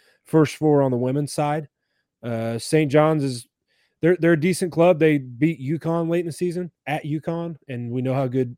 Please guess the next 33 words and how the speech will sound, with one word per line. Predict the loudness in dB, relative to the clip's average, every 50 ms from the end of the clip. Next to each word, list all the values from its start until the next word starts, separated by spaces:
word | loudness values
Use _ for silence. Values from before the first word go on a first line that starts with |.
| _ -10
their | -8 -8 -6
program, | -4 -6 -6 -4 -4 -6 -6 -6 -8 -10 -12 _ _
their | -8 -6
women's | -4 -4 -4 -6 -6
basketball | -6 -6 -6 -6 -8 -8 -6
program | -4 -4 -2 -2 -4
has | -4 -6
been. | -6 -6 -6 -8 -10 -14 _ _ _ _ _ _ _ _ _ _ _ -8
Um, | -6 -6 -4 -4 -6 -8
so | -4 -2 -2
it's | -2 0 -2
not | -2 -2 -2 -2
gonna | -2
be | -2 0
an | 0 0
easy | -2 0 -2 -2
game, | -2 -2 -4 -4 -4 -6 -10 -12 _ _ _ _ _ _ _
uh, | -8 -6 -6
but | -4 -6 -6 -6
they | -4 -4 -2
are | -2 -2 -4
dancing | -4 -4 -6 -6 -8 -10 -12
again | -10 -10 -10 -10 -10
for | -14 -16 -18
the | -14
first | -12 -12 -12 -10 -10
time | -10 -8 -8 -8 -8
since, | -8 -10 -10 -10 -10 -12 -12 -14
I | -10
think, | -10 -10 -10 -10 -12
twenty | -10 -8 -6 -6
seventeen, | -6 -6 -6 -6 -6 -8 -8 -8 -8 -8 -8 -10 -12 _ _ _ _ _ _ _ _ _ _ _ _ _
and | -6 -6 -4 -4 -4 -6 -8